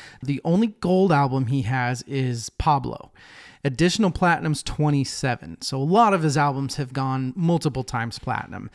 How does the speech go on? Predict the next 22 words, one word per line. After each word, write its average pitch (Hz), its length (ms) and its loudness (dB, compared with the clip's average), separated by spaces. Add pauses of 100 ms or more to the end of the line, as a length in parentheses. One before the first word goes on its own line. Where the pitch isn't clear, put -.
(440)
And 156 280 4
that 175 340 6
is 151 580 4
all 175 460 4
accumulated 143 800 0
through 135 600 2
a 131 100 -2
hundred 175 320 2
sixty-one 123 560 -4
songs. - 580 -8 (460)
With 127 100 -12
a 127 40 -6
large 185 400 2
grain 190 180 4
of 160 60 4
salt, 147 400 4
because 143 340 2
there 143 300 2
are 139 160 2
so 180 240 0
many 190 160 2
skits - 760 -6